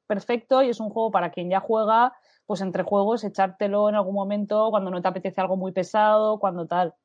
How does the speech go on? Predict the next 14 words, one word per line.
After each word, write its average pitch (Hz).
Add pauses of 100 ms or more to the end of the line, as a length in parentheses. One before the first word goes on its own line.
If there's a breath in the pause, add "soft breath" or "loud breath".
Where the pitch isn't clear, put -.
(800)
En, 196
en 214
la 185
web, 220 (100)
que 208
se 185
no-, 190
si 185
jugabas 196
más 208
o 208
menos 202
seguido, 220
que 220